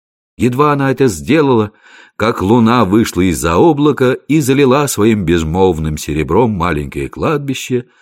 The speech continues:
а откуда-то из далёкой рощи раздалось пение соловья. Вирджиния вспомнила слова призрака о саде смерти,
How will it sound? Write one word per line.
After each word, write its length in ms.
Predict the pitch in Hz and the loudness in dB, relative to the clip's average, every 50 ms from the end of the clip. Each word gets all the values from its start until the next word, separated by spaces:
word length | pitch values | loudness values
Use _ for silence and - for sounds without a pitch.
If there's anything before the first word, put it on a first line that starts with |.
| - - _ _ _ - | -20 -20 _ _ _ -6
а 200 | 90 107 131 139 | -4 -2 0 0
откуда-то 500 | - - - - 208 180 185 175 - 170 | -2 -2 -4 -6 -2 0 0 0 2 2
из 120 | 175 165 131 | 0 2 2
далёкой 460 | 110 127 131 127 117 110 - 95 92 | 2 2 2 2 2 2 0 2 2
рощи 640 | 87 92 139 165 - - - - - 135 135 135 - | 4 4 4 2 2 0 -4 -4 -2 0 0 0 0
раздалось 680 | 90 87 87 73 64 78 76 78 104 156 135 - - - _ | -2 -2 -2 -2 -2 -2 0 0 0 0 0 -2 -6 -12 _
пение 400 | - 76 85 92 85 85 85 80 | -4 -2 0 0 0 -2 -6 -8
соловья. 600 | - - 69 69 69 58 58 62 65 67 67 - _ _ _ _ _ _ _ _ _ _ _ _ _ _ _ _ _ | -8 -8 -8 -8 -8 -8 -10 -10 -10 -12 -12 -16 _ _ _ _ _ _ _ _ _ _ _ _ _ _ _ _ _
Вирджиния 560 | - - 123 131 117 110 196 208 185 185 185 175 | -2 0 0 0 2 0 0 0 2 2 0 0
вспомнила 520 | - - - 151 180 175 160 156 156 151 | -2 -2 0 2 2 2 2 2 0 0
слова 340 | 151 - 110 113 120 127 123 | 0 0 0 2 2 2 0
призрака 640 | - - 101 123 117 98 95 95 90 - 90 90 | 0 0 0 0 2 2 0 -2 -2 -2 -2 -2
о 40 | 87 | -2
саде 320 | - - 92 95 87 85 | -2 -2 -2 -2 -2 -2
смерти, 600 | 82 - - - 90 135 147 139 - - 131 131 | -6 -10 -8 -6 -4 -2 -2 -2 -4 -6 -8 -8